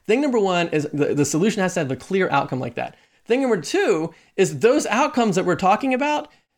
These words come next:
they need to be business problems. It can't just be, "Let me get your site to load faster," or, "Let me get your site to look better on a mobile device." Like, those are stepping stone goals. Like,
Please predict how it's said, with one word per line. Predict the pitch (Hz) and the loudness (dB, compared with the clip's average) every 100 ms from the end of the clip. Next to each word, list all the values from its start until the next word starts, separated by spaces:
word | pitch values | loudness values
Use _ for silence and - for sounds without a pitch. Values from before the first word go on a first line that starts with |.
| - | 0
they | 208 | 0
need | 311 | 2
to | 370 | 0
be | 254 | 0
business | 135 - 170 190 180 175 - | -2 0 2 2 0 -2 -4
problems. | - 151 147 - 87 98 - _ | 0 2 2 0 -10 -14 -18 _
It | 170 | -4
can't | 170 240 269 | 0 2 0
just | 196 - 208 240 240 175 | -6 0 4 4 0 -2
be, | 160 151 143 | 2 2 2
"Let | 139 190 | 2 0
me | 202 | 2
get | 180 | 0
your | 165 | -2
site | 147 160 - | -2 -2 -4
to | |
load | 135 127 135 135 | -4 -2 -2 -2
faster," | 127 117 120 - 123 - _ _ _ | -4 -6 -6 -10 -12 -12 _ _ _
or, | 156 | -2
"Let | 156 214 | 0 0
me | 220 | 0
get | 202 | 0
your | 180 | 0
site | - 175 165 | 0 -2 0
to | |
look | 139 147 156 | 0 -2 -2
better | 135 143 143 | 0 0 0
on | 139 | 0
a | |
mobile | 135 135 139 139 135 | 0 0 2 2 0
device." | 127 123 131 - - - _ _ | 0 -2 -2 -4 -16 -20 _ _
Like, | 151 147 | -8 -6
those | 156 147 240 262 | -2 4 4 4
are | 220 | 2
stepping | 190 - - 277 294 214 | 0 -2 0 0 2 2
stone | - 147 127 | 2 0 0
goals. | 123 131 - - | -2 -2 -4 -4
Like, | 143 - | -4 -4